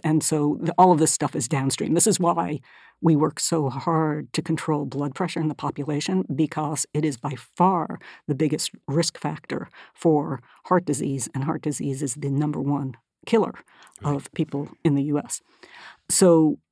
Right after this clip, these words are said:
Speaker 1: it really makes sense to think, and, and it's all connected to the nervous system. So it turn-, it turns out that,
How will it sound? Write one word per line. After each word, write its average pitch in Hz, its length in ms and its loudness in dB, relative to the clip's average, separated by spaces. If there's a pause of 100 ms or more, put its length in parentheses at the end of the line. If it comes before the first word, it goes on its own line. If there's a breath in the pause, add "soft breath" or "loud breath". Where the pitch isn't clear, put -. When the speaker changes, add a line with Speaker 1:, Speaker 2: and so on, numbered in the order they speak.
(280)
Speaker 1:
it 190 220 6
really 180 560 6
makes 147 320 -2
sense - 540 2
to - 120 -4
think, 190 300 2
and, 180 180 6
and 196 160 8
it's 185 160 2
all 233 240 8
connected 185 540 6
to 156 80 -4
the 151 80 0
nervous 151 300 4
system. - 300 -4 (460 soft breath)
So 165 420 4
it - 120 -2
turn-, 185 380 2 (380)
it 185 140 2
turns 185 300 4
out 190 400 2
that, 151 500 0